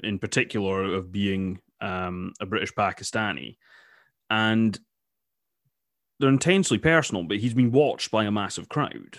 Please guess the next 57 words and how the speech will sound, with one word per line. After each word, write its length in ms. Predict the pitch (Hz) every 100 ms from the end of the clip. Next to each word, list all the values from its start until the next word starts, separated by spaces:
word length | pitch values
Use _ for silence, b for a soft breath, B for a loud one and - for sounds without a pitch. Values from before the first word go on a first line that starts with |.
| -
right? 260 | 104 101 107
And 80 | 110
the 60 |
way 160 | 120 151
that 180 | 143 123
the, 140 | 123
the 160 | 117 110
way 200 | 107 139
that 120 | 120
these 220 | 110 101
con-, 400 | - 113 110 101
these 260 | 104 104 -
concerts 440 | - 110 98 101
are 80 | 101
shot, 400 | - 156 104 76
the 80 | 101
light 260 | 104 113 -
is 260 | 101 98 -
right 340 | 104 127 151
on 220 | 110 117
him, 240 | 104 113 98
and 100 | 95
you 80 | 113
know 160 | 147
the 80 | 139
crowd 360 | - 117 107 98
is 80 |
there, 300 | 110 143 90
but 100 | 82
it's 120 | 90 -
just, 220 | 117 -
it's 100 | 113
very 480 | 107 135 139 123 110 B B B B B -
internal 640 | 135 113 131 123 120 101
to 140 | 95 98
him, 440 | 147 90 85 65
yet 180 | - 110
you've 140 | 110 101
got 140 | 123
a 40 | 90
crowd 460 | 113 113 98 85 - -
whooping 340 | 110 107 101
and 120 | 95
cheering. 420 | - 139 110 90 82
So 160 | 110
it's, 140 | 110 110
it's 280 | 107 113
this 240 | - 127 -
performative 720 | - 117 147 156 131 110 98
aspect 560 | 98 90 - 95 73 95
of 100 | 92
it 100 | 87
as 100 | 101
well, 420 | 123 101 95 92 B B B B -
in 120 | 107
terms 400 | 113 104 101 92
of 360 | 98 87 -